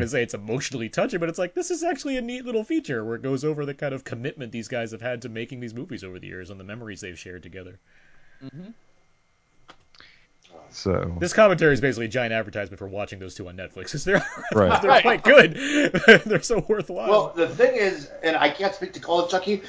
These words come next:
Speaker 4: but I'm told the cur-, version of Curse of Chucky on Netflix is not the unrated cut.
Speaker 1: It's, they're
Speaker 2: Well,
Speaker 1: both
Speaker 2: no,
Speaker 1: not.
Speaker 2: Cult is, is both not, yeah.
Speaker 1: They're both not the
Speaker 4: Uh,
Speaker 1: unrated
Speaker 4: so
Speaker 1: cut. So, yeah, it's not the preferred version as far as you don't get the
Speaker 4: You know
Speaker 1: end, the end stingers on either one of them, which are
Speaker 4: You, you
Speaker 1: important, they're surprisingly important to the plot. <laughs> So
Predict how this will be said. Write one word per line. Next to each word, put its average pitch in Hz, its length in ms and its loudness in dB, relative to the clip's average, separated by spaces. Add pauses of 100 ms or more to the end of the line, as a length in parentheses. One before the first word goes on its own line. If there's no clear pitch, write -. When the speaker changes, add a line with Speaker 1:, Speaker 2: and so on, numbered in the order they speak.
(140)
Speaker 4:
but 156 80 0
I'm 156 60 -2
told 247 340 8
the 143 140 0
cur-, 233 260 4
version 220 220 6
of 135 100 0
Curse 196 220 4
of 175 80 -4
Chucky 196 280 2
on 151 100 4
Netflix 170 340 2
is 131 140 -8
not 151 260 6
the 151 80 2
unrated 135 400 2
cut. - 260 -8 (180)
Speaker 1:
It's, 151 160 -2
they're 143 160 2
Speaker 2:
Well, 147 140 6
Speaker 1:
both 185 60 6
Speaker 2:
no, 214 100 8
Speaker 1:
not. 101 80 2
Speaker 2:
Cult 202 220 6
is, 165 220 -2 (120)
is 147 120 -14
both 151 220 -4
not, 120 300 -2
yeah. 135 80 -8
Speaker 1:
They're 123 60 -4
both 139 240 2
not 123 180 -2
the 113 60 -2
Speaker 4:
Uh, 110 80 -2
Speaker 1:
unrated 98 140 -6
Speaker 4:
so 139 140 10 (140)
Speaker 1:
cut. 127 80 6
So, 127 120 -6
yeah, 117 160 -2
it's 107 160 -6
not 139 160 -2
the 123 160 -4
preferred 135 600 -2
version 117 340 -4
as 110 120 -12
far 113 200 -4
as 98 120 -8
you 107 60 -10
don't 117 140 -6
get - 120 -10
the - 80 -6
Speaker 4:
You - 60 0
know - 60 0
Speaker 1:
end, 110 180 -4
the 123 160 -8
end 127 220 -8
stingers 107 440 -10
on 98 120 -10
either 98 200 -12
one 98 180 -12
of 92 100 -16
them, 90 200 -16 (220)
which 147 180 -4
are 180 240 2
Speaker 4:
You, 190 80 -6
you 175 60 -4
Speaker 1:
important, 214 420 2
they're 214 100 0
surprisingly 214 540 2
important 233 380 -2
to 196 80 -6
the 185 80 -10
plot. 190 360 -2 (180)
<laughs> - 180 -18
So - 200 -4